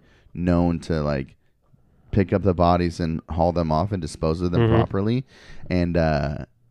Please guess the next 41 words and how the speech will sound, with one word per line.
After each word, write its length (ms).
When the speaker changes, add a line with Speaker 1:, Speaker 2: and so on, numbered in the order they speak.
Speaker 1:
he, 400
I 100
guess 320
recently 420
his 200
trailer 460
had 140
broke 240
down, 240
so 280
he 160
was 140
out 180
there 120
for, 140
like, 180
a 60
day, 380
the 200
horse, 460
just 200
waiting 320
for 140
this 140
dude 300
to, 80
like, 200
get 140
his 120
trailer 340
and 100
everything 260
ready 240
to 100
come 180
get 160
the 100
horse. 340
But 140
Speaker 2:
Wow. 320
Speaker 1:
<sighs> 420